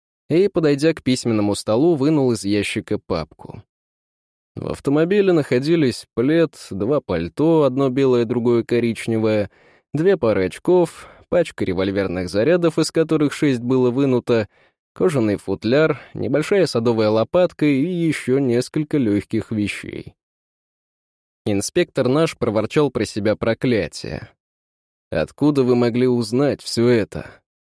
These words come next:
резко воскликнул он. "Автомобиль не осматривался до нашего приезда, и кроме меня и сержанта Минеринга никто не знает, что в нем находилось". Саул Артурман торжествующе засмеялся.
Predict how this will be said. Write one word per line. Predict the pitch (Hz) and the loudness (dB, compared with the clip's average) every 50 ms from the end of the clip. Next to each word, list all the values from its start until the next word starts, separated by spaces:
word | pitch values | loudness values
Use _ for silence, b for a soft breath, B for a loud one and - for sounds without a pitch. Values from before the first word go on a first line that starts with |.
| _ _ _ - | _ _ _ -4
резко | 139 156 156 123 95 - - - 95 | -2 0 0 0 0 -2 -4 -2 0
воскликнул | 101 107 - - 127 110 - - 113 117 127 131 | 0 0 -2 -2 -4 -4 -2 -2 0 0 2 2
он. | 120 95 - - - - _ _ _ _ _ _ _ _ _ _ _ | 0 -2 -2 -8 -14 -18 _ _ _ _ _ _ _ _ _ _ _
"Автомобиль | - 85 80 - - - 113 113 117 117 131 135 135 127 | -4 -4 -4 -4 -2 0 2 2 2 2 2 2 2 2
не | 123 120 | 2 2
осматривался | 117 113 - - 127 135 143 131 - 123 120 120 113 - - 120 | 2 0 -2 -2 0 2 0 0 0 0 0 0 0 0 -2 -2
до | 113 120 | 0 0
нашего | 117 117 113 - - 123 120 117 - | 0 0 0 0 0 0 0 0 0
приезда, | - 117 117 113 117 131 151 139 101 82 - 95 | 0 -2 0 0 0 2 0 0 0 -2 -2 -2
и | 98 98 | -2 0
кроме | - - 131 127 123 123 123 | 0 0 0 2 2 2 2
меня | 120 120 120 120 135 160 160 107 | 2 2 2 2 2 2 2 0
и | 92 | -2
сержанта | - - 120 113 117 123 131 123 113 - 123 | -2 -2 -4 -2 0 0 0 0 0 0 0
Минеринга | 120 120 123 123 123 127 127 143 175 185 156 120 104 110 107 | 2 2 2 2 2 2 0 2 2 2 2 2 0 0 0
никто | 107 110 110 - - 147 143 | 2 0 0 -2 -2 0 0
не | 139 135 131 | 2 2 0
знает, | 120 107 117 131 147 156 139 120 - | 0 0 0 0 2 0 0 -2 -4
что | - - 135 123 | -4 -2 0 0
в | 123 | 2
нем | 131 131 131 131 127 | 2 2 2 2 0
находилось". | 120 - 139 135 139 139 147 135 92 80 76 71 - - _ _ _ _ _ _ _ _ _ _ _ _ _ _ _ _ _ _ _ _ _ _ | 0 0 0 -2 -2 -2 -2 -2 -2 -4 -6 -10 -12 -16 _ _ _ _ _ _ _ _ _ _ _ _ _ _ _ _ _ _ _ _ _ _
Саул | - - - 123 156 185 196 175 147 | -10 -4 0 2 2 4 4 4 4
Артурман | 139 139 131 - 123 117 117 131 160 165 160 139 | 2 0 0 0 -2 0 2 2 2 2 0 0
торжествующе | - 120 107 101 117 120 - - - 131 139 135 127 117 - - 117 107 | 0 -2 -2 0 -4 -4 -4 -4 -2 0 2 2 2 0 0 -2 -2 -2
засмеялся. | 95 101 101 - - 113 107 110 117 131 123 87 - - - - - - - - | -2 -2 -6 -4 -4 -4 -2 0 0 0 -2 -4 -4 -10 -16 -18 -18 -18 -20 -20